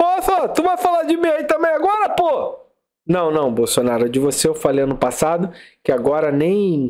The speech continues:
candidato tu pode ser mais. Ah, então tá bom. Pix, manda Pix aí pra mim. <laughs> Não, vai pra lá que não tem Pix aqui pra você não, vai trabalhar. Então, Lula,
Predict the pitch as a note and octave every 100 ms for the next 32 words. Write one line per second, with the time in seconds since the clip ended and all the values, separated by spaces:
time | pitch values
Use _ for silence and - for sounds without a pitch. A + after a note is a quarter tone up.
0 | - D#3+ D3 C3+ B2+ C#3+ - - - D3
1 | - D#3 B2+ G#2+ G2+ - - _ _ -
2 | E4+ F4+ F4 E4 F4 F4+ G4 E4 D#4 D#4
3 | C4 C#3 - - - G#4 G4+ - C#4 D4+
4 | F4 D#4+ E4 E4 - D#4 C#4+ C#4 C#4 C#4
5 | A3 - - _ - - E3+ F3+ E3 B2+
6 | - - - - E3 F3 F#3 F#3 F3+ F#3
7 | F#3+ F3 F#3+ F3 G3+ F#3+ F3+ F3+ F3+ F3+
8 | F#3+ F3+ C#3+ D#3 F3+ F3 F#3+ F#3 D#3+ A2+
9 | - _ _ _ _ _ - C3 F#3 G#3+
10 | F3 A#2+ A2+ G2